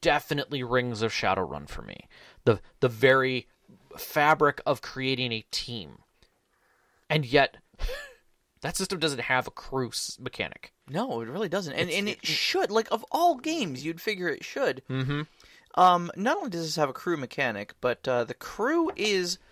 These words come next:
Speaker 2: essentially its own character.
Speaker 1: Mm-hmm.
Speaker 2: Um, like, you have a crew sheet.
Speaker 1: Yeah.
Speaker 2: As in, like, a character sheet for
Speaker 1: For
Speaker 2: the
Speaker 1: the crew.
Speaker 2: crew.
Speaker 1: Yeah.
Speaker 2: Um, your character sheet, or your crew sheet has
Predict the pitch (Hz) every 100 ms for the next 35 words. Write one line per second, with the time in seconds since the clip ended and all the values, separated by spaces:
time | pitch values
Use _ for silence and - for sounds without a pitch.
0 | - - - - - 185 - - 392 415
1 | - 190 156 139 - - 196 - - 190
2 | 202 202 185 - - 151 127 - 80 -
3 | - - 160 160 160 190 269 _ _ _
4 | 165 143 147 120 165 - 262 254 262 220
5 | - - 190 190 185 - - - - -
6 | - - _ _ - 147 135 _ _ -
7 | 143 151 156 156 156 147 - 233 220 139
8 | - - 123 - - - 156 151 170 151
9 | - 151 131 82 - 120 104 - - -
10 | 151 143 147 131 147 160 156 185 185 170
11 | - 185 175 - - 143 139 139 - 180
12 | 170 175 156 135 139 139